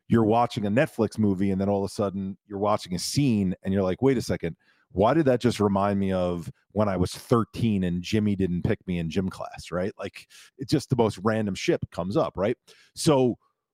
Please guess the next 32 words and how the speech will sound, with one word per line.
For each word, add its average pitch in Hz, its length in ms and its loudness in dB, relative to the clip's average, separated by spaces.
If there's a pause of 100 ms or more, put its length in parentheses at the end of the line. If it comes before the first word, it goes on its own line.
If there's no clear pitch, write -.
what 131 140 6
Rogan's 127 720 2
doing 135 440 2
in 101 100 -6
that 95 180 -8
case, 95 300 -8
and 101 60 -8
what 92 100 -8
sounds 113 240 -6
like 87 120 -10
you're 107 200 -2
doing 95 340 -2
when 87 80 -6
you 87 80 -6
talk 92 240 -4
about 87 240 -4 (140)
push-ups - 420 -4
or 90 60 -8
sit-ups 104 420 -6
or 85 40 -16
stuff - 240 -14
like 85 140 -16
that, 85 240 -10 (160)
is 101 460 -2 (480)
instead 151 320 2
of 208 80 4
allowing 143 480 4
downtime 113 640 2
to 101 80 0
be 98 140 0
downtime 98 680 0
where 107 580 2